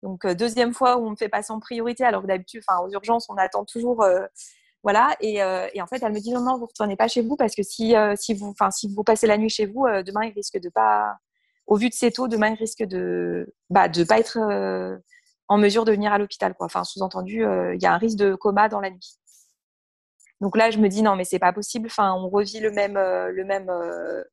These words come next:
voilà. Et puis là, en fait, on m'annonce que, ben, c'est pas vingt-quatre heures que je vais rester à l'hô-, enfin, qu'on va rester à l'hôpital, c'est, euh, c'est entre, euh, huit et dix jours.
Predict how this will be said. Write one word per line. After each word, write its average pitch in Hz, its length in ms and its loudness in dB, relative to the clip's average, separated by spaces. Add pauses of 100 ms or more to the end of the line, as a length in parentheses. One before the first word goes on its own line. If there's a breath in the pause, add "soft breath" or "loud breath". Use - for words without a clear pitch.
(140)
voilà. 190 280 4 (640 loud breath)
Et 202 100 2
puis 226 120 0
là, 233 60 4
en 247 60 2
fait, 240 160 0
on 226 60 -4
m'annonce 214 360 -2
que, 226 120 -6
ben, 190 240 0
c'est 208 140 -6
pas 214 120 2
vingt-quatre 202 380 -6
heures 240 80 -4
que 226 60 -12
je 208 40 -12
vais 202 80 -6
rester 190 220 -4
à 196 60 2
l'hô-, 185 200 -4
enfin, 185 200 -2
qu'on 196 140 -4
va 190 100 4
rester 190 220 -2
à 190 40 2
l'hôpital, 226 360 -2
c'est, 208 300 -4
euh, 175 400 -2
c'est - 180 -8
entre, 190 280 -4
euh, 180 460 4
huit 190 280 -4
et 226 80 2
dix 190 180 -8
jours. 208 240 -2